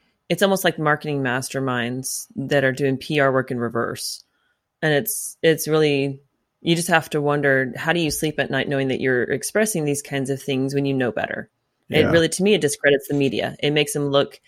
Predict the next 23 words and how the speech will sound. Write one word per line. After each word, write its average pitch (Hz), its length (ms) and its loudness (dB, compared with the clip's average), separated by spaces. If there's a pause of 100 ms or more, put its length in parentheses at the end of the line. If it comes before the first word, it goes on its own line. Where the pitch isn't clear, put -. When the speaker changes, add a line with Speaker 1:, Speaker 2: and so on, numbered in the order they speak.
(640)
Speaker 1:
like 147 280 2
they're, 147 120 4
you're 151 200 0
trying 175 340 0
to, 143 160 -2
you're 151 140 0
trying 170 340 0
too 165 260 0
hard 143 380 2
to 143 80 -8
turn 156 240 -4
a - 40 0
population 151 680 -2
against 143 340 -2
a 135 40 -4
man 139 200 0
who's 139 140 -4
trying 185 260 -2
to 156 60 0
do 143 140 0
his 139 140 0
very 135 240 0
best. 127 480 0